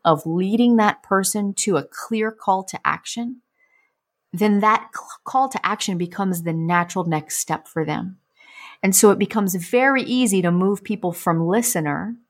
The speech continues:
into lead to get them into your funnel and then eventually to customer.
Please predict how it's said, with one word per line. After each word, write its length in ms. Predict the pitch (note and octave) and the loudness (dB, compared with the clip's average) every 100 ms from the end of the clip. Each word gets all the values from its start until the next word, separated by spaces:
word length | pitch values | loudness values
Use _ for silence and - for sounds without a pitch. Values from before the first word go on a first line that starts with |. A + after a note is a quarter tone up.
| _ _ _ _ _ _ _ - | _ _ _ _ _ _ _ 2
into 460 | G3+ G#3 - G3 | 4 4 2 2
lead 640 | E3+ F3+ C4+ E3 C3 G3 A#3 - _ | 2 4 4 4 0 -2 -6 -10 _
to 100 | - | -4
get 160 | G3 F#3+ | 0 2
them 140 | G3 | 2
into 260 | F3+ F3+ F3+ | 2 0 0
your 160 | D3+ D3 | -2 -4
funnel 640 | - A#3 A3 C#3+ F3+ F#3+ _ _ _ _ - | 2 4 4 2 -4 -10 _ _ _ _ 0
and 100 | F#3+ | 4
then 80 | G3 | 6
eventually 560 | F3 F#3+ F#3+ G3+ F3+ | 8 6 4 2 0
to 180 | F3 E3 | 0 -4
customer. 880 | - - - F3+ - D#3 D#3 D#3+ F#3 | -4 -4 0 0 0 -4 -6 -8 -12